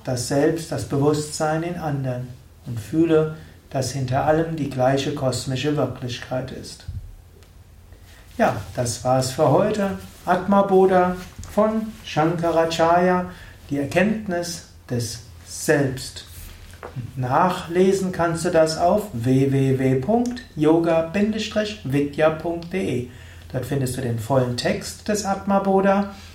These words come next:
Dort findest du auch, ja, die Sanskrit, in Devanagari und auch in der Umschrift.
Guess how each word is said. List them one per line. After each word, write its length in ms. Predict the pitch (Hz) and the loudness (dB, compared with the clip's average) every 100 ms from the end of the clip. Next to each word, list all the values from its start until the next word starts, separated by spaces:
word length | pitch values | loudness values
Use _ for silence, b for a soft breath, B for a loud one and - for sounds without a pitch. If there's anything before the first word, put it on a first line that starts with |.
| B - | B -6
Dort 180 | 131 | -4
findest 400 | - 147 131 123 | -2 -2 -2 -2
du 80 | 147 | -2
auch, 400 | 151 131 131 - - B B B - - | 2 2 2 -2 -10 B B B -14 -6
ja, 120 | 196 190 - | -6 -6 -8
die 180 | 117 110 | -6 -6
Sanskrit, 800 | - 160 202 - - 170 170 165 | 0 2 2 0 -2 0 0 -2
in 140 | 143 120 | -6 -4
Devanagari 1000 | 127 135 139 151 175 180 165 165 170 170 | 0 2 4 4 4 4 2 4 2 0
und 280 | 147 139 143 | -2 -4 0
auch 420 | 131 131 127 - - | 2 4 2 -2 -4
in 500 | 170 139 135 127 123 | -2 0 0 -2 -2
der 460 | 139 127 123 120 113 B B B B | -2 0 0 -2 -6 B B B B
Umschrift. 760 | 214 220 220 - 180 175 - | 4 4 4 2 2 0 -6